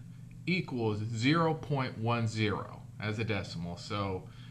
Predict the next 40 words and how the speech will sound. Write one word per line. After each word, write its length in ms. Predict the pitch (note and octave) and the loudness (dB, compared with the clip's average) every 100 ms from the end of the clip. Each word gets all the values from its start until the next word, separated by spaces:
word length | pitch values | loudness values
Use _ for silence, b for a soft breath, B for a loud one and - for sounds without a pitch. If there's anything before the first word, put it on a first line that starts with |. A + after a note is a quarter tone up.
| B A2+ | B -2
you 80 | |
know, 100 | G#2+ | 0
you 140 | G#2 G#2 | 2 0
could 180 | A2 G#2 | -2 0
take 220 | G#2+ G#2 | 0 0
that 160 | G#2 | -2
twenty 260 | - B2 B2 | 0 0 2
percent 480 | B2 B2+ C3+ A#2+ A2+ | 0 -2 0 0 -2
equals 260 | A2 G#2 | -2 -2
zero 300 | F#2+ A2 G#2+ | 0 2 4
point 460 | G#2 - G#2+ F#2+ - | 2 0 -2 -2 -4
two 240 | - F#3 | -4 0
zero, 340 | A2+ G2 F2+ F2+ | 0 0 -2 -2
thirty 200 | C3 B2 | 0 2
percent, 480 | B2 B2 - A#2 G#2+ - B - | 2 0 0 0 0 -4 B -4
zero 260 | A#2 A2+ G#2+ | 2 4 4
point 340 | - A2 G#2 | 2 0 0
three 240 | C#3 B2+ | 2 2
zero. 360 | A2 G2 E2+ D#2+ | 2 0 -2 -4
So 420 | - A2+ G2+ G2 B B B B | -2 0 2 0 B B B B
you 140 | - A2+ | -2 0
just 220 | A#2 A#2 | 0 0
move 160 | A#2+ A2 | 0 0
the 80 | |
decimal 380 | G#2+ G#2+ A2+ A2 | 2 0 0 -2
place 380 | - A2 G2 - | -2 0 0 0
over 220 | G2+ G2+ | -2 -2
two 220 | G2 A#2+ | -4 -4
places. 580 | G2+ - G2+ F#2+ F2+ - | -4 -2 -2 -2 -4 -6
So 240 | F#2+ F#2 F2 | -4 -4 -6
that's 220 | A2+ G#2+ A2+ | -4 -2 0
a 20 | |
real 140 | G#2 | 0
quick 320 | G#2 A2+ A2 | 0 -2 2
and 80 | G2+ | 2
easy 220 | G2+ G2+ | 2 0
way 260 | G2 G2 F#2+ | 0 -2 -2
to, 320 | - G2+ F#2+ | -4 -4 -2
uh, 120 | F2+ F2+ | -4 -2
convert 560 | A#2 G2+ A2 G2 - | -2 0 2 0 -2